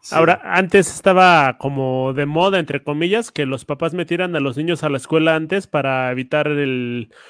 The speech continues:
Speaker 2: esperarse más tiempo por alguna cuestión de sus fechas de nacimiento. Entonces hubo una generación de morros que empezó a tener actas de nacimiento falsas.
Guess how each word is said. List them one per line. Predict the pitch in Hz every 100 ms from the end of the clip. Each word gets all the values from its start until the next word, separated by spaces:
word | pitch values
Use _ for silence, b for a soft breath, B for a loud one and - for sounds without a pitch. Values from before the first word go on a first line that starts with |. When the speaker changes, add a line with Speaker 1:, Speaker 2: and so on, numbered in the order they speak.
| B -
Speaker 2:
esperarse | 160 151 151 156 165
más | 165 -
tiempo | 165 151 170 160 -
por | 127 120 127
alguna | 127 135 160
cuestión | 160 127 - 143
de | 147 139
sus | 131 123 117
fechas | 147 151 143
de | 143
nacimiento. | 135 156 165 170 160 - b b b b
Entonces | 180 165
hubo | 190
una | 196 185
generación | 180 175 170 170 190
de | 190
morros | 175 190 -
que | 160
empezó | 156 160
a | 160
tener | 156 151 151
actas | 135 170 143
de | 131
nacimiento | 123 131 139 147 147
falsas. | 175 185 156 135 -